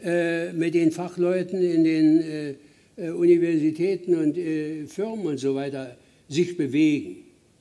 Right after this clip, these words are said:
Ich frage mich, wenn man sich das ansieht, äh, diese sehr faszinierende Erfahrung, wo denn dann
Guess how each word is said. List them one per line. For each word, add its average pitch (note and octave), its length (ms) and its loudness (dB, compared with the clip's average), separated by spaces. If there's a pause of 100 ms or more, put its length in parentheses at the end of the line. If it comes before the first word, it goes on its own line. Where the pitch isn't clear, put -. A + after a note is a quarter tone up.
(480)
Ich F#3+ 180 -12
frage F#3 340 -4
mich, G3+ 420 0
wenn E3+ 140 -2
man F3 140 0
sich E3+ 200 -4
das F3 220 -8
ansieht, G3+ 600 -8
äh, F#3 260 -2
diese F3 300 0
sehr F3+ 320 -4 (540)
faszinierende G3+ 680 2
Erfahrung, G3 840 -8 (880)
wo F3 160 2
denn G3+ 240 4
dann G3 460 0